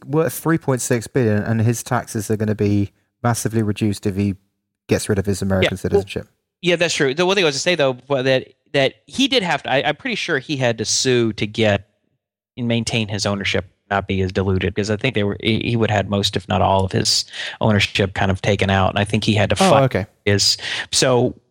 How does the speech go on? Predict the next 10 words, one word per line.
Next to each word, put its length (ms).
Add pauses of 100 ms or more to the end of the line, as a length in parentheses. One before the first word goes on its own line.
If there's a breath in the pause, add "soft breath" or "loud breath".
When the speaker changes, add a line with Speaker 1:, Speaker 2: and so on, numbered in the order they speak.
(260)
Speaker 2:
in 100
the 160
end, 280
of 80
course, 260
he's 160
gonna 140
be 80
multi-billionaire, 960 (300 loud breath)
um, 640